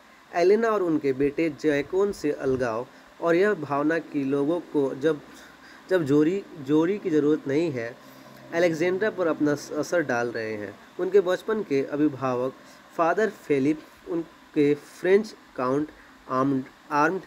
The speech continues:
के नए अंगूर, अंगूर के बाग में एक पार्टी में भाग लेने के लिए अब मना लेते हैं।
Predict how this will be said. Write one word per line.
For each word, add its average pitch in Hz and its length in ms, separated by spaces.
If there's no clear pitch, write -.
के 151 120
नए 139 320
अंगूर, 175 320
अंगूर 151 720
के 170 100
बाग 143 340
में 135 180
एक 156 240
पार्टी 156 320
में 143 260
भाग 151 160
लेने 151 280
के 151 100
लिए 139 120
अब 139 80
मना 131 320
लेते 120 420
हैं। 110 240